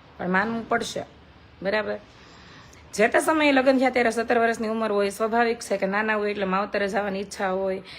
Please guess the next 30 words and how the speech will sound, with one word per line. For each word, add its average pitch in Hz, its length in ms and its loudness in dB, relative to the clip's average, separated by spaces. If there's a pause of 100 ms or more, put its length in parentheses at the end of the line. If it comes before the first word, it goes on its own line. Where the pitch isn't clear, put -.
(220)
મા 196 140 -2
બાપની 202 360 0
યાદ 190 200 4
આવતી 185 240 0
હોય, 185 140 0
ગામડે 202 320 2
મોટા 196 240 0
થયા 190 220 -2
હોય, 190 100 0
એ - 20 -2
લોકોને 180 680 -2 (340)
શહેરનું 214 420 2
વાતાવરણ 208 380 2
સૂટ 202 300 -8
ન 196 120 -2
થતું 190 240 -4
હોય 190 60 -2
તો 185 100 -4
ગામડું 202 340 0
એટલે 202 260 0
યાદ 190 240 2
આવતું 185 300 -2
હોય 180 80 -4
વધારે, 180 380 -2 (680)
અને 226 180 0
કંઈક 254 200 4
નાના 254 260 4
હોય 196 200 4
એટલે 175 220 0
વધારે 160 360 -2